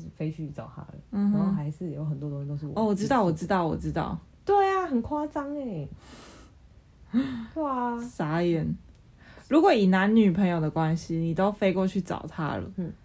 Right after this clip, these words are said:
Speaker 2: 那他是不是应该要，就他可以不用所有东西都负责，但是你连他的部分你都付了。
Speaker 1: 嗯。对。
Speaker 2: 傻眼。
Speaker 1: 对。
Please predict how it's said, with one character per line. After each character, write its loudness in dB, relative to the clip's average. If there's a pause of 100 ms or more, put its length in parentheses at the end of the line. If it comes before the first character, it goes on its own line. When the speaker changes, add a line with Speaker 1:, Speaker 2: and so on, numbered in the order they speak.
(420)
Speaker 2:
那 -2
他 -2
是 -4
不 -2
是 -4
应 0
该 0
要， -4 (320)
就 -8
他 2
可 6
以 8
不 0
用 4
所 4
有 6
东 2
西 0
都 2
负 -4
责， -10
但 2
是 2 (800)
你 6
连 6
他 4
的 6
部 2
分 2
你 0
都 -2
付 -8
了。 -14
Speaker 1:
嗯。 -20 (240)
对。 2 (380)
Speaker 2:
傻 -6
眼。 -4 (680)
Speaker 1:
对。 -2